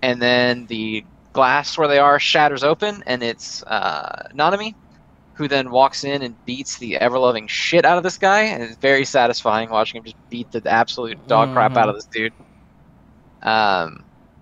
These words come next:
Speaker 1: he tries to wanna run away. Nanami keeps grabbing him and just keeps beating him down. Uh, they go find the girl that got, 'cause she kinda crawled away in the chaos to hide,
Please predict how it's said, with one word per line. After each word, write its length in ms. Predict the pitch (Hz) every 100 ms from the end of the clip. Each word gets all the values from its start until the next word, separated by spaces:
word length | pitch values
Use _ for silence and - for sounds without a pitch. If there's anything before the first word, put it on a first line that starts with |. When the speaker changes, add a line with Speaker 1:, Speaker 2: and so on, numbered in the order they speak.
| _ _ _ _ _ _ _ _
Speaker 1:
he 100 | 160
tries 280 | 156 185 -
to 100 | 175
wanna 200 | 175 170 139
run 180 | 160 180
away. 540 | 175 196 196 190 170 87
Nanami 340 | 147 160 156
keeps 220 | 147 151 - _
grabbing 300 | 151 151 151
him 100 | 151
and 60 | 147
just 80 | -
keeps 140 | 139
beating 280 | - 131 139
him 100 | 131
down. 360 | 123 127 127 127 _ _ _ _ _ -
Uh, 300 | 110 107 107
they 160 | 113
go 200 | 110 139
find 640 | - 135 131 131 131 127 - _ _
the 140 | 101
girl 720 | 110 135 139 135 131 131 135 - _ _ _ _
that 320 | 98 98 - -
got, 240 | 117 80
'cause 120 | -
she 120 | -
kinda 200 | 131 127
crawled 280 | 110 135 123
away 480 | 120 127 127 127 123
in 120 | 110
the 80 | 110
chaos 520 | - 127 127 127 -
to 100 | -
hide, 400 | 113 135 131 127